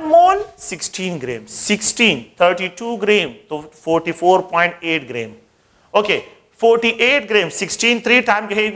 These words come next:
अगर ये आप दे फ़ोर्टी एट ग्राम, फ़ोर्टी एट सिक्सटी सेवन पॉइंट टू ग्राम आप लोग डीएमक्यू वॉल्यूम आप लोगों के पास के लिए डिस्क्राइब होगा।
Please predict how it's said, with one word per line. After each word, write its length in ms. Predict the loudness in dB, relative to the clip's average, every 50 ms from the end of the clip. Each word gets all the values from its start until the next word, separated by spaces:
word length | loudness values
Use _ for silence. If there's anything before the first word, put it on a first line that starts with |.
| -2
अगर 200 | -2 0 -2 -2
ये 80 | 2 2
आप 80 | 0 0
दे 120 | 0 -4
फ़ोर्टी 320 | -4 0 -2 -2 -2 0 -2 -2
एट 180 | -2 -2 -2 -2
ग्राम, 180 | -4 -4 -4 -4 -6
फ़ोर्टी 220 | -6 -6 -4 -2 -4
एट 100 | -4 -4
सिक्सटी 380 | -6 -10 -10 -12 -12 -14 -14 -12
सेवन 360 | 0 0 0 0 0 -4 -8 -10
पॉइंट 240 | -10 -10 -10 -10 -14 -14
टू 160 | -14 -14 -14 -14 -14
ग्राम 220 | -10 -10 -10 -8 -8
आप 180 | -12 -12 -4 -4
लोग 120 | -4 -4
डीएमक्यू 380 | -2 -2 -2 -2 -2 -8 -6 2
वॉल्यूम 280 | 2 4 4 2 0 -2
आप 100 | -4 -2
लोगों 140 | -4 -10
के 80 | -10 -6
पास 200 | -4 -2 -2 0
के 100 | -2 -2
लिए 80 | -6 -4
डिस्क्राइब 320 | -4 -6 -6 -6 -12 -12
होगा। 160 | -14 -14 -16